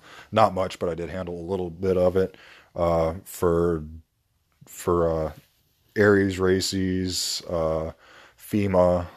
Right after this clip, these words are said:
Like, you take in traffic, and you just, all, all I did, did was write down a message,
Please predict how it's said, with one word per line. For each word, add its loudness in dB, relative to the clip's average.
Like, -6
you -2
take 2
in 0
traffic, 0
and -6
you -6
just, -8
all, 8
all 8
I 8
did, -2
did -2
was -8
write 0
down 2
a 0
message, -4